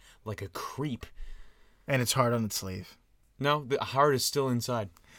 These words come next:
Speaker 2: That's true.
Speaker 1: Yeah.
Speaker 2: But I mean metaphorically.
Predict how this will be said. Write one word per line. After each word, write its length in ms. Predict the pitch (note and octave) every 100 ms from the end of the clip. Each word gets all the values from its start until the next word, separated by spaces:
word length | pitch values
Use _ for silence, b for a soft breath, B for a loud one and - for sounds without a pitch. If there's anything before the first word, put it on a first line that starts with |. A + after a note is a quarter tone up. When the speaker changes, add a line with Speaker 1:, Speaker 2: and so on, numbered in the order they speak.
| B -
Speaker 2:
That's 160 | B2 -
true. 180 | A2 G2+ _ _
Speaker 1:
Yeah. 200 | A#2 A2+ G2+ b -
Speaker 2:
But 140 | C#3
I 80 | C#3
mean 160 | C3+
metaphorically. 720 | C3 B2+ A2+ A#2+ A2+ A2 G#2+